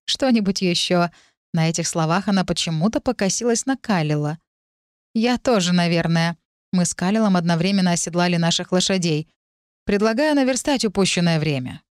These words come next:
Принц с деловитым видом помчался вперед, оставляя нас позади. Буран взрывал копытами землю. «Ты в порядке?» — спросила Арабис, внимательно оглядывая меня с ног до головы. «Унижена, но в остальном цела». «Я волновалась за тебя».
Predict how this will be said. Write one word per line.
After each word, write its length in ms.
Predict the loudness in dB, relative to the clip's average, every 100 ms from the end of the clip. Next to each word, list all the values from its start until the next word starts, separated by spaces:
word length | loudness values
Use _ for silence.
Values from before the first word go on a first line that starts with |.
| -2
Принц 260 | 2 2
с 20 |
деловитым 500 | 2 2 2 2 0
видом 300 | 2 2 2
помчался 500 | 2 2 2 0 0
вперед, 340 | -2 0 0 0
оставляя 440 | 0 0 2 2
нас 180 | 0 0
позади. 480 | -2 0 0 -2 -4 -10 _ -4
Буран 540 | 0 0 2 2 2
взрывал 440 | 2 2 2 2 0
копытами 460 | 0 0 0 0
землю. 480 | 0 0 0 -2 -8 -16 _ _ _ _ _
«Ты 160 | 0 0
в 80 |
порядке?» — 680 | 0 0 2 0 -2 -2 -2
спросила 520 | -2 -2 -2 0 0 0
Арабис, 480 | 0 0 0 -2
внимательно 520 | 0 2 2 0 0 0
оглядывая 480 | 2 0 0 0
меня 240 | 2 2 0
с 80 | 0
ног 160 | 0
до 100 | 0
головы. 480 | 2 2 2 0 -2 _ _ _ _ 0
«Унижена, 600 | 2 4 2 0 0 2
но 240 | 4 2
в 20 |
остальном 500 | 0 0 0 2 2
цела». 420 | 0 0 -2 -4 -10 _ _ _ -2
«Я 180 | 0 2
волновалась 600 | 2 2 2 0 0 -2
за 120 | -4
тебя». 380 | -6 -4 -4 -6